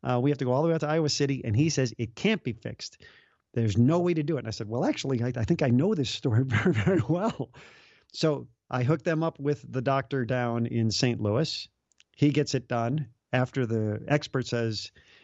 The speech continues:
"You're gonna die on the operating table or be paralyzed from the hair follicles on down." It was unbelievable. It was the exact same story,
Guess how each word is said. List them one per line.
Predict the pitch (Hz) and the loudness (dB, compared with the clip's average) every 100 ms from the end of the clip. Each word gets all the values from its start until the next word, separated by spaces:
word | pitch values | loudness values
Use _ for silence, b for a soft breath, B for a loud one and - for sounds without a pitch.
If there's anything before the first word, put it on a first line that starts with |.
| b | b
"You're | - 120 | -2 2
gonna | 131 135 | 2 2
die | 165 160 | 0 0
on | |
the | 139 | 0
operating | 175 165 131 | 0 0 -2
table | 107 110 117 | 0 -2 0
or | 117 | 0
be | 110 | 0
paralyzed | 113 160 175 147 143 139 | 2 2 4 2 0 -2
from | - 135 123 | -2 0 2
the | 120 | 2
hair | 110 170 180 | 2 2 0
follicles | - 147 143 143 127 | 0 -2 0 -2 -2
on | 127 113 | -2 -2
down." | 113 101 95 | -2 -4 -4
It | - 131 | -2 0
was | 123 113 104 - - | 2 2 0 -6 0
unbelievable. | 131 147 165 220 180 | 2 4 2 0 -2
It | 113 | -2
was | |
the | 113 | -2
exact | 110 131 143 | 0 0 0
same | 160 151 | -2 -2
story, | - 160 151 | 0 2 2